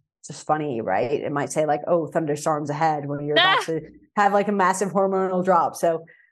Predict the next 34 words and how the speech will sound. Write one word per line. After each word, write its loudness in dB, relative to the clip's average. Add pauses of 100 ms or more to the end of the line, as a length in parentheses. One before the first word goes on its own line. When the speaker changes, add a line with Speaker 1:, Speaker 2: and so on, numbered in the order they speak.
(100)
Speaker 1:
um, 0
yeah, 2
I, 0
I -2
really 2
enjoy -2
that 0
one -6
too, -8
Stardust. -2 (240)
Speaker 2:
I 2
wanna 0
try -2
that -2
one. -4
What -2
do -2
I -2
have? -2
I -4
have -2
MyFlo, -4 (300)
M -4
Y -4
F -6
L -2
O. 2
Speaker 1:
Okay. 0 (120)
Speaker 2:
That's -6
the -8
one -4
I -6
started. 0
Speaker 1:
Yeah. 2